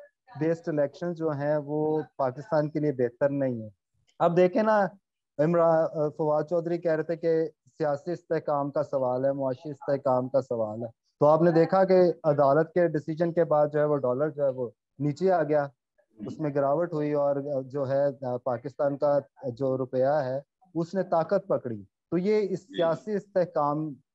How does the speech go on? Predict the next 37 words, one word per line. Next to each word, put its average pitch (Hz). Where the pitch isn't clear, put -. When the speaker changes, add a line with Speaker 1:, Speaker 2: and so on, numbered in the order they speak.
Speaker 1:
की 156
एक 156
अलामत 123
है, 147
ये 156
मुआशी 143
इस्तेहकाम 131
की 131
अलामत 117
है 160
और 170
इसके 185
जितना 175
credit 170
जो 165
है 147
और 156
सारा 156
जो 160
है 139
ये 147
building 135
जो 143
बनती 120
है 127
वो 202
सुप्रीम 214
कोर्ट 202
के 214
फैसले 185
पे 180
बनती 117
है, 123
जिसने 180
पाकिस्तान 175
को 180
एक 170